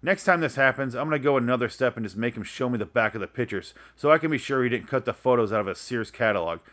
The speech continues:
Swindlers are rampant. The gateway to hell. The gateway to hell. Number three, checkouts. The cashier has to ask you how your day is, but they don't give two shits what your reply is.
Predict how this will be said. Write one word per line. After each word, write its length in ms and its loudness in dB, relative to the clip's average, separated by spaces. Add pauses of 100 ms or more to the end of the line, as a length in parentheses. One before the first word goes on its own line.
Swindlers 640 -2
are 60 -6
rampant. 540 -6 (240)
The 100 -2
gateway 460 -4
to 120 -2
hell. 360 -2 (260)
The 180 4
gateway 520 4
to 160 4
hell. 680 2 (280)
Number 240 4
three, 320 -2
checkouts. 680 0 (220)
The 80 -4
cashier 540 4
has 380 0
to 140 -2
ask 280 0
you 120 -2
how 80 2
your 160 2
day 260 2
is, 180 0
but 120 -10
they 100 -2
don't 140 -2
give 160 -2
two 140 -4
shits 360 -2
what 140 -6
your 120 -2
reply 380 -2
is. 240 -8